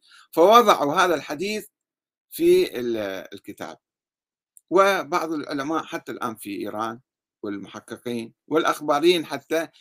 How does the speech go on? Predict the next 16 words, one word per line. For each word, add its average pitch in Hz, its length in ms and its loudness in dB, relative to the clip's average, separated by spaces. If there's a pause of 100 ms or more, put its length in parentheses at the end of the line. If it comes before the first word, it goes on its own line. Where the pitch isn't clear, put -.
(160)
يمزقون 180 640 -2
هذا 170 200 -2
الحديث، 151 600 -4 (1200)
مثل 165 220 -4
ما 139 140 -4
فعل، 135 500 -6
آه، 98 380 -8
الشيخ 123 360 -12
ريشهري، 113 640 -6 (360)
اللي 104 140 -10
كان 107 280 -6
وزير 110 220 -6
الاستخبارات 110 840 -6
في 92 60 -10
إيران 117 380 -4
وصار 113 340 -2